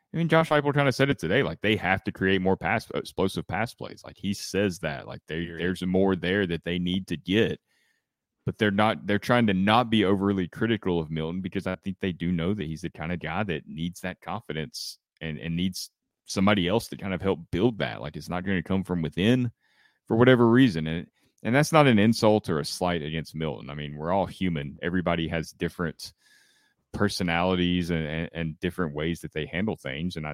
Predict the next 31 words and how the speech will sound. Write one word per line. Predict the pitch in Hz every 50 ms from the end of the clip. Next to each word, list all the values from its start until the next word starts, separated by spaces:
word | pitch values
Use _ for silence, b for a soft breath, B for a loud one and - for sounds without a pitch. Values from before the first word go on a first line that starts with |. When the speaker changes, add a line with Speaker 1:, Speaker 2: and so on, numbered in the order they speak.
| - _ -
Speaker 1:
think | 80 78 - -
that's, | 78 78 80 - - - - - - _ _ _ _ _ _ _
that's | _ _ _ -
just | - 78 76 -
what | - 85 78
we're | 62 76 78
seeing | - - 80 87 120 120
with | - - -
him. | - - - - - _ _ _ _ _ _ _ _ _ _ _ _ _ _ _ _ _ _ b b b b b b -
Speaker 2:
Ki-, | - - 95 - _ _ _ _
Kim | - - 90 90 90
says, | 90 - - 87 82 78 - - _ _ _ _ _ _ _ -
"There's | 120 127 131 -
therapy | - 127 107 95 - 85 78
for | - - 76
that." | 67 67 65 - _ _ -
<laughs> | - - _ _ _ _ _
Maybe | 90 107 170 214
he, | 185 - 175 - _ _ b b b b b b b
now, | b 131 127 120 110 107 -
I | - 123
know | 135 139 131 123 123 135 143
they | 127 131 117
have, | 113 123 107 95 90 85 78 - _ _ -
they | 104 98
have | 95 87 -
sports | - - - 85 - -
psychologists, | - 73 71 - - 76 73 73 73 65 67 67 - - - - - - - - _ _ _ _ _ _ _ _ _ _ _ _ _ _ _ _ _ _ _ _ _ _ _ -
uh, | 82 78 76 76 76 76 - -
over | - 95 82 76 76
there. | 71 73 67 67 69